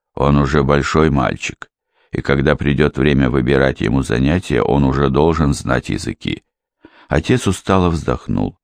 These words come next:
Об этом мы поговорим в другой раз. Ради всего святого. Ему же только семь лет.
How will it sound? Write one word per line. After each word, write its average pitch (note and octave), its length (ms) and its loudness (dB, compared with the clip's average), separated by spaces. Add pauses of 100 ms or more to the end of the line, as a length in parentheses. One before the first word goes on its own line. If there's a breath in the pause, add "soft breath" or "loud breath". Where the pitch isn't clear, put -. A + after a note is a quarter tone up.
(500)
Об A#1+ 240 0
этом F2+ 340 2
мы D2 140 4
поговорим A#1 640 -2
в A1+ 40 -6
другой A#1+ 500 0
раз. - 380 -6 (600)
Ради F3+ 280 2
всего D3 360 0
святого. F2 680 -2 (520 loud breath)
Ему C3+ 260 2
же D3 140 0
только D3+ 460 0
семь D3 400 0
лет. C3+ 400 -2